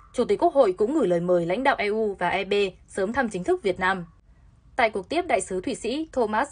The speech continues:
Gass, Chủ tịch Quốc hội Vương Đình Huệ đánh giá cao chuyến thăm sắp tới của Chủ tịch Hạ viện Thụy Sĩ nhân dịp hai nước kỷ niệm năm mươi hai năm thiết lập quan hệ ngoại giao,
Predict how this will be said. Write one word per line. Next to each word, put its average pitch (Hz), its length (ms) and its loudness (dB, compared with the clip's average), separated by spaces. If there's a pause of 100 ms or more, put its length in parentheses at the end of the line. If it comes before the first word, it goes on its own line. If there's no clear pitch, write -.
Gass, 226 240 0 (400)
Chủ 233 120 -6
tịch 208 200 2
Quốc 339 100 2
hội 254 160 6
Vương 226 140 2
Đình 185 160 -2
Huệ 190 300 -2
đánh 196 200 -4
giá 208 120 -4
cao 233 240 2
chuyến 202 160 -6
thăm 233 120 -6
sắp 320 200 -4
tới 185 180 4
của 220 160 -2
Chủ 196 80 -2
tịch 180 160 -4
Hạ 185 160 -2
viện 180 180 -2
Thụy 185 140 -2
Sĩ 277 340 -2 (200)
nhân 233 160 -2
dịp 202 180 -4
hai 208 140 -4
nước 254 200 -2
kỷ 220 100 -4
niệm 185 360 -4
năm 202 120 -4
mươi 208 100 -4
hai 196 140 -4
năm 196 220 -4
thiết 269 100 0
lập 269 180 0
quan 185 140 -4
hệ 190 80 -2
ngoại 170 180 -4
giao, 180 320 0